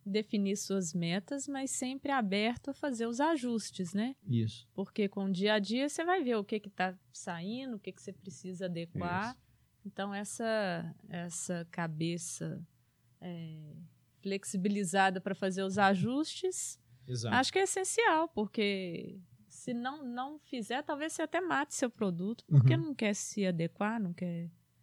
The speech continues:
Speaker 2: Exatamente,
Speaker 1: né?
Speaker 2: exatamente.
Speaker 1: Agora, Vinícius, o que a, a Dom Alcides, então, ela nasceu quando?
Speaker 2: Lá em... o, a ideia surgiu em dois mil e quatorze.
Speaker 1: Dois mil e quatorze.
Speaker 2: E a gente fez a primeira venda em dois mil e quinze.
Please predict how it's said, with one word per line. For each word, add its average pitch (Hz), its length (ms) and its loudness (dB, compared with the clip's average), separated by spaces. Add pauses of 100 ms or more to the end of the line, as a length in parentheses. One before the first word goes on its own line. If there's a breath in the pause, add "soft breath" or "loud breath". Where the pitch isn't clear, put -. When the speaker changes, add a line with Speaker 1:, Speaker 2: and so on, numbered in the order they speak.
(120)
Speaker 2:
Exatamente, 117 840 2
Speaker 1:
né? 139 60 -4
Speaker 2:
exatamente. 113 320 -2
Speaker 1:
Agora, 254 360 0
Vinícius, 262 720 -4
o 277 120 -8 (120)
que 330 240 -2
a, 233 380 4
a - 20 6
Dom 233 160 0
Alcides, 254 540 0
então, 262 360 0
ela 262 180 2
nasceu 247 720 4 (800)
quando? 277 380 2 (100)
Speaker 2:
Lá 139 240 8
em... 156 420 4
o, 131 420 2
a 120 60 8
ideia 143 300 8
surgiu 131 760 6
em 127 80 4
dois 127 160 6
mil 127 80 4
e - 40 0
quatorze. 98 560 0 (300)
Speaker 1:
Dois 185 300 -2
mil 196 140 -2
e - 20 -8
quatorze. 202 400 -2
Speaker 2:
E 127 40 8
a - 40 12
gente 135 360 8
fez 147 260 6
a 151 60 8
primeira 160 480 12
venda 156 560 8
em 143 380 4
dois 135 220 4
mil 131 160 2
e 139 60 0
quinze. 104 480 0